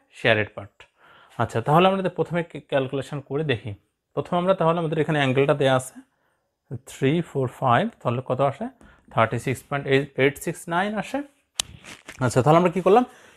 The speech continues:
এই যে, যে ইনক্লাইন্ড ফোর্সটাকে, এটাকে আমরা গ্লোবাল ডিরেকশনের ফোর্সটাকে ভেঙে নিলাম। তাহলে কত? cos theta, sin theta করে এইট কিপস এবং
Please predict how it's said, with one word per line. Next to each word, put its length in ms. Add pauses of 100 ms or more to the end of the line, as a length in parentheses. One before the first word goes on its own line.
(160)
এই 160
যে, 80
যে 120
ইনক্লাইন্ড 560
ফোর্সটাকে, 640
এটাকে 280
আমরা 340 (340)
গ্লোবাল 440
ডিরেকশনের 520 (160)
ফোর্সটাকে 520
ভেঙে 260
নিলাম। 300 (120)
তাহলে 240
কত? 200 (680)
cos 240 (160)
theta, 300 (520)
sin 220 (100)
theta 200
করে 280 (120)
এইট 240
কিপস 380
এবং 220